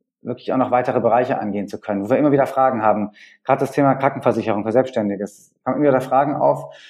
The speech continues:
ähm, und wir wollen ja gar nicht jetzt so ein Versicherungsvergleich werden, aber, ähm, immer wenn hinten dran, ähm, man sagen kann, hey,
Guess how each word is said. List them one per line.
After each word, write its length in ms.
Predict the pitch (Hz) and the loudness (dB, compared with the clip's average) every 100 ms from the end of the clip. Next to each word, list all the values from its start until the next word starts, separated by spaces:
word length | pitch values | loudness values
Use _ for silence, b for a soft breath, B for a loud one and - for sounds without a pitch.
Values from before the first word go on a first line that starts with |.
| B _ | B _
ähm, 400 | 120 120 117 120 _ _ | -2 -2 -2 -6 _ _
und 100 | 127 | -4
wir 120 | 120 113 | 0 2
wollen 160 | 151 | 2
ja 80 | 147 | 2
gar 180 | 127 135 | 2 2
nicht 160 | 139 | 2
jetzt 140 | 139 135 | 0 0
so 120 | 123 | 0
ein 220 | 113 - _ _ | 0 -6 _ _
Versicherungsvergleich 800 | 110 139 147 143 - 110 107 107 | -4 0 0 -2 0 0 0 0
werden, 180 | 104 | 0
aber, 300 | 107 117 113 B B B _ | 2 2 0 B B B _
ähm, 440 | 117 113 113 113 - _ _ _ - | -2 0 -2 -6 -20 _ _ _ -4
immer 280 | 147 160 143 | 0 2 2
wenn 180 | 147 139 | 0 0
hinten 380 | 151 147 147 | -2 -2 -6
dran, 580 | - 131 131 135 131 - | 0 2 2 2 -2 -2
ähm, 220 | 123 123 117 | -4 -2 -2
man 160 | 123 | 0
sagen 280 | 120 123 123 | 2 0 0
kann, 200 | 123 117 | -4 -2
hey, 320 | 139 123 - | 0 -2 -4